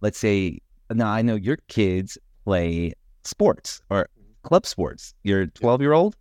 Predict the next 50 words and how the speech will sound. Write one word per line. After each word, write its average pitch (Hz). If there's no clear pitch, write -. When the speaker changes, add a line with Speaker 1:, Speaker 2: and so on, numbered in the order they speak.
Speaker 2:
Yeah, 107
both 107
Speaker 1:
Or 202
Speaker 2:
of 202
them 180
Speaker 1:
both? 185
Speaker 2:
play, 151
both 147
of 165
them 139
play 135
club 127
soccer. 113
They're 123
also 123
in 117
taekwondo 104
and, 95
and 104
play 110
sports -
for 120
the 110
school 104
and 101
everything 98
like -
that. -
So -
they're 165
busy 143
<laughs> 165
a 135
lot. 139
Speaker 1:
Oof, 139
that 95
means 98
you're 117
busy 85
a 82
lot 82
too. 110
So -
l-, -
let's 135
say 139
they 123
have 113
a 92
trip -